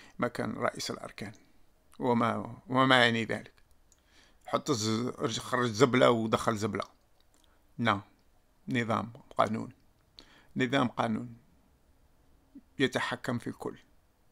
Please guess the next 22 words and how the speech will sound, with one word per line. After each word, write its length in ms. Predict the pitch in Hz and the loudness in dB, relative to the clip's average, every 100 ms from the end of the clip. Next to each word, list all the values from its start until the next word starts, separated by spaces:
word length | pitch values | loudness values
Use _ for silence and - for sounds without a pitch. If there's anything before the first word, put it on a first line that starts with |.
| _ _ _ _ - | _ _ _ _ -6
القانون 380 | - 127 135 127 | 2 4 4 0
فوق 280 | - - | -2 -4
الجميع، 420 | 117 - - 120 - - - - - - - - - - - | -4 -4 -8 -8 -10 -12 -12 -14 -16 -20 -20 -20 -20 -18 -8
لأن 420 | 135 143 120 113 - _ | -4 0 2 0 -4 _
تجيب 220 | - 127 | -2 0
لي، 220 | 117 120 - - - - | 0 -2 -4 -12 -20 -8
آه، 260 | 123 131 123 | -2 2 2
نوتر 320 | 117 123 - | 2 0 -2
جينيرال 520 | 107 117 110 113 113 | -4 -2 -2 0 0
وتحطوه 500 | 110 - 113 - 120 | -2 -6 -8 -4 -2
رائد 300 | 113 - 117 | -2 -2 -4
الك-، 300 | - 113 - | -6 -8 -10
آه، 220 | 123 - - - - - - | -6 -6 -8 -16 -20 -8 2
رئيس 280 | 135 127 127 | 2 2 2
على 140 | 120 | 2
الأركان، 520 | 123 127 123 151 151 - - - | 0 -4 -2 -2 -2 -4 -18 -6
وإحنا 300 | - - 123 | -2 0 0
ما 80 | 117 | 0
عندناش 300 | 117 117 - | -2 -2 -4
حتى 320 | - - - | -8 -6 0
وزير 560 | 123 113 - 117 123 117 | 2 2 -2 -2 -2 -4
الدفاع، 560 | 107 131 120 151 156 | -4 -6 -2 0 0